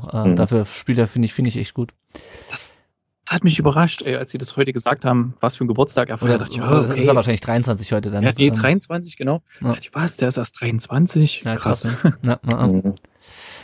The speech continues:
Speaker 1: Gut, äh, dann schauen wir nochmal um, äh, auf ein paar andere Themen rund um den Brustring.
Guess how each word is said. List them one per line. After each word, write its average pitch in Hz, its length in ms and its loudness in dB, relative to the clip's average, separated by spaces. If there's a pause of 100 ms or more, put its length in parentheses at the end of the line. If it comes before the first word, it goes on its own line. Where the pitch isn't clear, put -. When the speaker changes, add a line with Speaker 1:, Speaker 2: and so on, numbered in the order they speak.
(440)
Speaker 1:
Gut, 214 260 4 (220)
äh, 131 100 -2
dann 135 140 4
schauen 151 180 4
wir 180 60 4
nochmal 156 240 6
um, 143 360 -2
äh, - 60 -12
auf 131 220 -2
ein 135 40 -6
paar 131 120 0
andere 165 240 0
Themen 160 180 0
rund 156 160 0
um 151 100 -2
den 156 100 0
Brustring. 175 460 -2